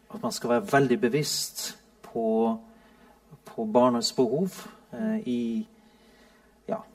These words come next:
kanskje fram t-, spesielt i fram til to og en halvt års, treårsalderen. Det gjelder jo hele livet for så vidt. Men, eh, jeg tror vi må være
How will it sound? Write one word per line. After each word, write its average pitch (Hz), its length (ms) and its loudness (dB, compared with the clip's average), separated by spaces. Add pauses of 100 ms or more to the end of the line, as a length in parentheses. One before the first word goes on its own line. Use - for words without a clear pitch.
(180)
kanskje 117 380 -2
fram 123 260 0
t-, - 180 -12
spesielt - 600 2
i - 60 -6
fram 120 180 -2
til - 160 -10
to 135 140 -4
og 120 80 2
en 110 100 -2
halvt 127 300 0
års, - 160 -6 (180)
treårsalderen. 226 640 0
Det 220 140 0
gjelder 226 180 2
jo 208 160 0
hele 226 320 4 (160)
livet 113 400 2
for - 160 -8
så 135 160 0
vidt. - 220 -6 (960)
Men, 123 240 2
eh, 123 260 6 (380)
jeg - 80 -8
tror 180 180 8
vi 170 80 10
må 175 160 6
være 165 160 6